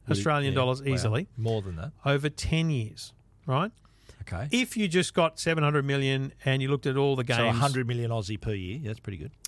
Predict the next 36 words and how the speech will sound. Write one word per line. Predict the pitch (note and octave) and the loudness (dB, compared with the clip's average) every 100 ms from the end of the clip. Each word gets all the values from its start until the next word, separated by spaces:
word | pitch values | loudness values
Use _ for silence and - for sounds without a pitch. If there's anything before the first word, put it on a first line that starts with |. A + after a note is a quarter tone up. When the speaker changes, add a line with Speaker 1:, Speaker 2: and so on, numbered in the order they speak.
| - | -4
Speaker 2:
it's, | - D#3 - - | 0 0 -2 -2
it's | - D3+ - - - - - | 0 0 -2 -12 -20 -20 -10
six | - - F#3+ | -4 -2 -2
hundred | - F3+ F3 E3 D3 | 0 0 2 0 -2
thousand | - - E3+ D#3+ D#3+ D#3+ C#3+ D3+ | -8 -2 2 4 2 0 0 0
dollars | C#3+ C#3+ C3+ | 2 2 0
per | - D#3 C#3+ | -2 0 0
game, | B2 G#2+ G2+ - | 0 -4 -6 -2
basically. | A#2 A2+ B2 D3 F#3 | 0 0 -2 -4 -4
Speaker 1:
<laughs> | - - - - - - - - - - | -10 -14 -20 -20 -20 -20 -20 -20 -10 0
Speaker 2:
Like, | C#3 - - - - _ - - | 0 0 -12 -20 -20 _ -18 -12
Speaker 1:
That's | - - | -12 -2
Speaker 2:
isn't | - E3 F#3 | 2 4 6
that | E3 | 4
Speaker 1:
ridiculous. | - D3 | 4 0
Speaker 2:
just | - | 2
wild? | B2 A#2+ A#2 F#3 | 4 4 4 2
Speaker 1:
That's | A#3 - | -2 -8
ridiculous. | C2+ - C#2+ D2 - - - | -14 -14 -14 -14 -18 -20 0
Speaker 2:
But | D#3+ D3+ | 0 2
here's | E3+ F#3 D#3 | 2 2 0
the | |
thing. | C#3+ - - F3 A2+ - | 2 2 4 4 2 -2
<laughs> | - | -6
Here's | D#3 D3 | -2 0
the | B2+ | 0
thing. | D3+ B2+ - - - - - | 0 -2 -4 -16 -20 -20 -4
He's | - D3+ | 0 0
gonna | - F3+ A3+ | 2 2 2
be | G#3 | 2
paid | - - F#3+ A2+ F3+ - - - - - - - - | 0 2 4 4 0 -4 -18 -20 -20 -20 -20 -20 -20
for | - | 0
the | E3 | 0
first | D3+ F#3 F#3 - | 2 2 2 2
ten | - F#3+ | 2 4
years | F#3 F#3 D3+ - | 4 4 0 -6